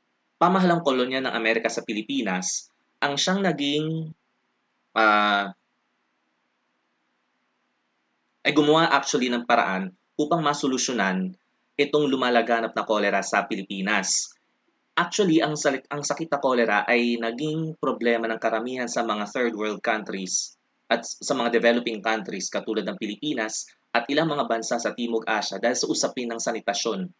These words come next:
o kalinisan. Dahil nung panahong yun, particularly,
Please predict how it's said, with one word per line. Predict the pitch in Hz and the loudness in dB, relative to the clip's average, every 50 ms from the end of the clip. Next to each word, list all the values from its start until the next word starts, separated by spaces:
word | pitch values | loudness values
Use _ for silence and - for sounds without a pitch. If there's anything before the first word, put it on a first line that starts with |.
| _ _ _ _ | _ _ _ _
o | - 117 | 0 2
kalinisan. | 120 117 110 117 110 101 98 92 - 120 117 107 95 90 82 82 _ _ _ _ _ _ _ _ - | 2 2 2 0 -2 -4 -6 -4 -2 -2 -2 0 -2 -4 -6 -10 _ _ _ _ _ _ _ _ 0
Dahil | 110 117 117 113 117 117 110 110 107 107 107 | 2 4 4 2 2 2 2 2 2 0 -2
nung | 110 110 104 - | -4 -4 -2 -2
panahong | 113 113 110 113 143 170 185 170 | -2 -2 0 0 0 2 2 4
yun, | 120 107 104 110 127 139 147 151 - _ _ _ _ _ _ _ _ _ _ _ | 4 2 2 0 -4 -6 -10 -14 -18 _ _ _ _ _ _ _ _ _ _ _
particularly, | _ 107 104 110 - 143 135 135 151 151 151 151 135 113 110 110 110 110 | _ -2 -2 -2 -2 -4 -4 0 2 4 4 4 4 2 0 0 0 -2